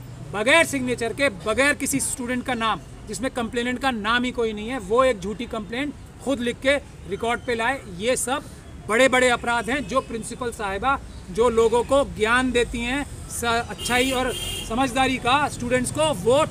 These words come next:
इस प्रकार के क्रिमिनल अपराधों में लिप्त हैं। ये सभी एससी एसटी एक्ट में भी गुनाह हैं, अपराध हैं। झूठे दस्तावेज कोर्ट में पेश करना अपने आप में एक बड़ा अपराध है, ये भी अपराध उन्होंने किया है।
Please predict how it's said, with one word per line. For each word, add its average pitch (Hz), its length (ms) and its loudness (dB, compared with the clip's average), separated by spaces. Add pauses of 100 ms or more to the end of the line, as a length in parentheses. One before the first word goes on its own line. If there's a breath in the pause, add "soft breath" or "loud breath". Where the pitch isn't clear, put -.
(220)
इस 277 120 4
प्रकार 233 480 -2
के 277 140 -4
क्रिमिनल 240 640 -4
अपराधों 214 440 -4
में 240 120 -2
लिप्त 214 320 2
हैं। - 440 -6
ये 254 160 6
सभी 277 340 2
एससी 220 300 0
एसटी 233 280 -4
एक्ट 202 300 -2
में 196 140 -8
भी 294 160 -4 (520)
गुनाह 240 280 6
हैं, 269 180 6
अपराध 214 460 2
हैं। - 280 -6 (800)
झूठे 262 340 6
दस्तावेज 262 640 2 (100)
कोर्ट 262 220 6
में 277 160 2
पेश 262 240 4
करना 269 320 2
अपने 269 220 2
आप 262 240 4
में 285 120 2
एक 220 100 0
बड़ा 254 140 2
अपराध 226 360 -2
है, 220 180 -2
ये 226 80 6
भी 233 120 0
अपराध 220 320 -4
उन्होंने 208 260 -6
किया 175 220 -8
है। 156 80 -12